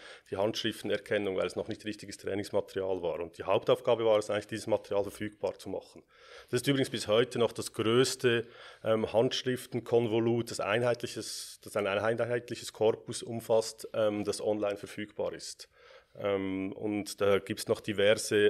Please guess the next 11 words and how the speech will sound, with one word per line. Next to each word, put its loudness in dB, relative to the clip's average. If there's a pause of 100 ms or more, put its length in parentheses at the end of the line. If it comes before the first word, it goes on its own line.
ähm, -2
Projekte, 0
die -8
da 4
mit -4
diesem -8
Material 0
weiterarbeiten 0
und -6 (300)
sogenannte 0
große, 0